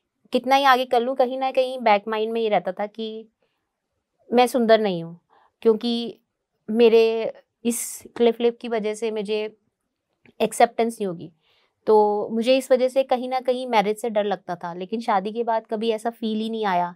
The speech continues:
ना शादी से पहले जब उनसे मिली। तो एक लुक्स को ना देखकर सिर्फ आपने एक पर्सन को देख के प्यार, तो वो एक कितना खूबसूरत रिश्ता कि खुद को खूब,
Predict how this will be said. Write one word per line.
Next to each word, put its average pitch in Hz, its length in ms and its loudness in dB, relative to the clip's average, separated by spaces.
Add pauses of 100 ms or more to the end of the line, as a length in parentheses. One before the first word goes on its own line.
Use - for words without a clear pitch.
(100)
ना 196 60 -6
शादी 202 320 -2
से 208 100 -12
पहले 190 340 -6
जब 196 140 -8
उनसे 190 260 -16
मिली। 180 280 -14 (680)
तो 247 80 8
एक 269 400 0 (920)
लुक्स 262 340 -2
को 311 100 4
ना 311 160 2
देखकर 220 500 2 (480)
सिर्फ 262 340 4 (120)
आपने 214 400 2
एक 226 120 -8
पर्सन 214 320 -2
को 226 120 -6
देख 202 200 -6
के 208 80 -8
प्यार, 190 240 -2
तो 190 140 -8
वो 240 80 -2
एक 254 140 -4
कितना 240 280 -8
खूबसूरत 240 600 -4
रिश्ता 214 320 -2 (560)
कि 262 440 -2 (400)
खुद 320 240 4
को 349 160 4
खूब, 339 260 -4